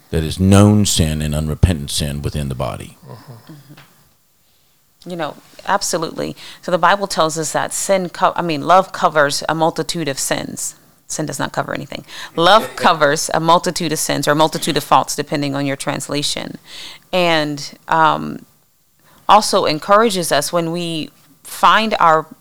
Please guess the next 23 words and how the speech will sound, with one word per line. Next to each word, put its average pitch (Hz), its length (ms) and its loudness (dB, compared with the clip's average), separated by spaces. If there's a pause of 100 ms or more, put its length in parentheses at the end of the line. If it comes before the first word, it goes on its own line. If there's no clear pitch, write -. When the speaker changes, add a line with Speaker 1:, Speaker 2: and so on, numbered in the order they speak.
(180)
Speaker 3:
brothers 170 420 2
or 160 60 -6
sisters 165 440 -6
in 147 120 -6
sin 165 320 -2
to 156 180 -10
reconcile 165 760 -4
them. 143 340 -12 (520)
We 185 140 -4
don't 202 200 2
have 185 240 2
to 190 80 -4
go 165 180 2
blow 165 300 2
the 156 100 -2
trumpet 175 400 0
and 156 100 -4
go, 165 240 6
"Oh, 185 40 2
they're 185 160 2
sinning 208 340 0
over 147 180 -2
there." 143 320 -6